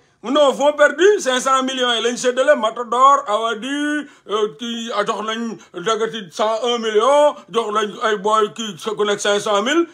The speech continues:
Ma ne ko, ah, léegi ana cinq cent millions yi? Non, fonds perdu. Luy fonds perdu? Non, gars yi dugaluñ ay projet yu baax, loolu moo tax mënuñu ma leen jox yeneen sa-,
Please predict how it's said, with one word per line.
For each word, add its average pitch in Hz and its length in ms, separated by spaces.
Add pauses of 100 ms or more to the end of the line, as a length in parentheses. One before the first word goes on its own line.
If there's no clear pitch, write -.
(180)
Ma 302 120
ne 285 80
ko, 277 120
ah, 202 180
léegi 254 220
ana 302 140
cinq 277 180
cent 202 180
millions 170 240
yi? - 80 (340)
Non, 240 160
fonds 262 200
perdu. 170 320 (220)
Luy 349 160
fonds 262 160
perdu? 208 360 (200)
Non, 269 300
gars 269 200
yi 262 60
dugaluñ 277 340
ay 247 240
projet 247 320
yu 233 160
baax, 226 320
loolu 226 220
moo 214 160
tax 226 140 (200)
mënuñu 233 360
ma 226 120
leen 214 160
jox 208 140
yeneen 214 180
sa-, 196 300